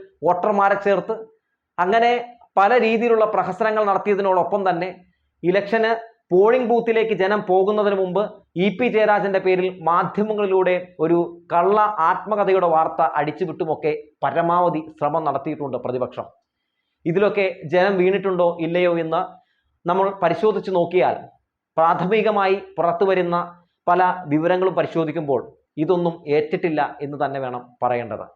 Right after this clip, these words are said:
ഇതൊന്നും ഒട്ടും ഏറ്റിട്ടില്ല എന്നതിനുള്ള ഏറ്റവും വലിയ ഉദാഹരണമാണ് ചേലക്കരയിൽ തിരഞ്ഞെടുപ്പ് നടക്കുന്ന സെയിം സമയത്താണ് വയനാടും തിരഞ്ഞെടുപ്പ് നടക്കുന്നത്. അവിടെ ആ മണ്ഡലം രൂപീകരിച്ചതിന് ശേഷമുള്ള ഏറ്റവും കുറഞ്ഞ പോളിംഗ് ആണ്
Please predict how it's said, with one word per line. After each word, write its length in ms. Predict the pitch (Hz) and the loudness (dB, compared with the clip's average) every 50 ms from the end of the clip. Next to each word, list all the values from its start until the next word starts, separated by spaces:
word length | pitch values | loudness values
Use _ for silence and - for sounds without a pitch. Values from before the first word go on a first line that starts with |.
| _ _ _ _ _ _ _ _ _ _ _ _ _ _ _ _ _ _ _ - | _ _ _ _ _ _ _ _ _ _ _ _ _ _ _ _ _ _ _ -4
ഇതൊന്നും 400 | 180 190 254 262 262 262 254 233 | -2 2 2 2 2 2 0 0
ഒട്ടും 380 | 202 185 - - 277 269 240 | 0 -2 -2 -2 -2 0 2
ഏറ്റിട്ടില്ല 560 | 220 220 214 220 240 240 240 226 226 220 220 - | 2 0 0 0 -2 -2 0 0 0 0 0 -2
എന്നതിനുള്ള 400 | 196 185 202 180 190 196 196 185 | -4 -4 -4 -2 -2 0 2 0
ഏറ്റവും 300 | 180 175 - - 226 208 | 0 0 -2 -2 0 0
വലിയ 100 | 208 196 | 2 2
ഉദാഹരണമാണ് 680 | 185 190 180 180 175 175 175 180 165 156 156 180 185 - | 2 2 2 0 0 -2 -2 0 0 0 -2 -2 -6 -2
ചേലക്കരയിൽ 600 | 175 170 185 202 214 214 220 220 214 214 170 - | 0 0 0 0 0 0 0 0 0 -2 -2 -2
തിരഞ്ഞെടുപ്പ് 340 | 185 175 175 185 190 190 185 | -2 -2 -2 -2 -4 -4 -4
നടക്കുന്ന 360 | 180 170 170 175 170 170 170 | -4 -6 -4 -6 -6 -4 -6
സെയിം 300 | 170 - 156 165 180 185 | -4 -4 -4 -4 -4 -4
സമയത്താണ് 540 | 180 - 151 156 165 170 170 - 151 151 156 | -6 -6 -4 -2 -2 -2 0 0 -2 -2 -2
വയനാടും 440 | 151 139 139 147 156 170 175 175 165 - 160 | -2 -2 -2 -2 -2 -2 -2 -2 -4 -4 -6
തിരഞ്ഞെടുപ്പ് 340 | 143 143 151 147 147 147 | -6 -6 -4 -6 -6 -6
നടക്കുന്നത്. 420 | 143 127 120 - 123 113 104 - - _ _ _ _ _ _ _ _ _ - - | -8 -8 -8 -10 -10 -12 -12 -16 -20 _ _ _ _ _ _ _ _ _ -4 -4
അവിടെ 480 | 139 151 175 180 196 214 - - - - _ _ _ _ _ - | 0 0 2 2 2 0 0 -4 -10 -18 _ _ _ _ _ -2
ആ 140 | 143 175 208 | 2 2 2
മണ്ഡലം 420 | 214 196 185 190 190 220 233 220 190 | 2 2 0 2 2 2 2 2 2
രൂപീകരിച്ചതിന് 760 | 196 196 202 185 220 214 196 220 202 - - 208 185 208 202 | 2 0 2 0 -2 0 0 0 0 0 -4 -4 -4 -4 -2
ശേഷമുള്ള 420 | - 180 180 180 202 196 196 190 180 | 0 -2 -2 -2 -2 -2 0 2 2
ഏറ്റവും 520 | 180 175 175 - - - 240 254 254 226 | 2 0 -2 -8 -8 -2 0 2 2 4
കുറഞ്ഞ 220 | 233 233 226 214 | 2 2 2 2
പോളിംഗ് 420 | 202 - 175 175 185 190 196 190 180 | 0 0 0 0 2 2 2 0 0
ആണ് 220 | 170 160 160 160 | 0 0 -2 -4